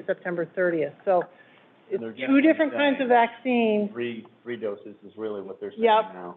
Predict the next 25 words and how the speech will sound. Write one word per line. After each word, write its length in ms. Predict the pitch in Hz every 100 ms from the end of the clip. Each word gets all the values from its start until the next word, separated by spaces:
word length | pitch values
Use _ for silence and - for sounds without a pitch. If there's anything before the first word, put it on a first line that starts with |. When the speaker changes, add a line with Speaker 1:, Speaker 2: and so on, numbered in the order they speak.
| -
Speaker 1:
And, 220 | 220 214
and 440 | 220 226 220 214 214
it's, 320 | 208 196 190 - 196
and 160 | 208 202
it's, 400 | 202 190 - 226
um, 360 | 202 190 190 190 190
the, 60 |
you 200 | 202 208
can 140 | 208 208
get 200 | 220 220
the 100 | 202 -
flu 240 | 247 254
vaccine 500 | 247 233 - 254 226
in 120 | 214
one 200 | 214 214
arm 340 | 208 208 208 202 - _ _
and 100 | 196 190
your 100 | 180
covid 520 | - 226 233 226 220
in 100 | 208
the 120 | 202
other 200 | 202 185
arm. 260 | 175 175 170
It's 100 |
Speaker 2:
Yeah. 120 | 226